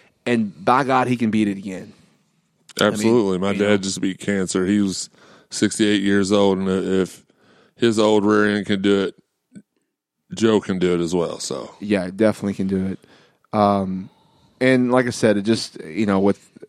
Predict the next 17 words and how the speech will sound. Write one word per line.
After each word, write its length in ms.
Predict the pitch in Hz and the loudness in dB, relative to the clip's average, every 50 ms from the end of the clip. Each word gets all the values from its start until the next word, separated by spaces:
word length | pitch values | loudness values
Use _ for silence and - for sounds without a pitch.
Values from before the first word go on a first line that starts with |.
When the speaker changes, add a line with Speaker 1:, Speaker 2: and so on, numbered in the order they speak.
| - - | -14 -6
Speaker 1:
this 220 | - 117 123 120 120 | 0 0 0 0 0
is 80 | 120 | -2
the 100 | 113 117 | -2 0
disease 460 | 110 110 110 101 113 113 110 110 101 - | 0 0 0 2 2 2 2 2 0 2
that 120 | 110 101 | 0 0
I 40 | 95 | 0
hate 160 | 104 110 98 | 0 -2 -4
the 80 | - 95 | -2 0
most. 420 | 98 101 104 107 107 - - - | 4 4 4 4 4 2 -2 -4
I 60 | 104 | -2
mean, 320 | 101 101 98 95 95 95 95 _ - - - - - _ _ | -2 -2 -2 -2 -4 -4 -6 _ -16 -20 -20 -20 -20 _ _
I 80 | - 98 | -12 -8
can, 220 | - 110 104 104 - - | -4 -2 -2 -2 -2 -6
I 80 | 107 107 | -8 -6
can 140 | - 101 | -6 -4
handle 420 | 92 110 104 107 104 104 101 101 101 | -2 2 2 4 6 6 6 6 6
any, 140 | 101 101 | 4 2